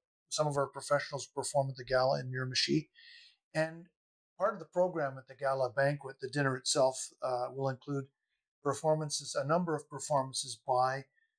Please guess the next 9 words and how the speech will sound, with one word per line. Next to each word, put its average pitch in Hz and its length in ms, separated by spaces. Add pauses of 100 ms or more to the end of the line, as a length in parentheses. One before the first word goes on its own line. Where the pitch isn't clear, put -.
(140)
what 143 260
this 156 240
year 147 100
we've 135 260
dubbed 139 320 (120)
our, 131 320 (240)
uh, 131 340 (200)
sixtieth - 500
anniversary 135 680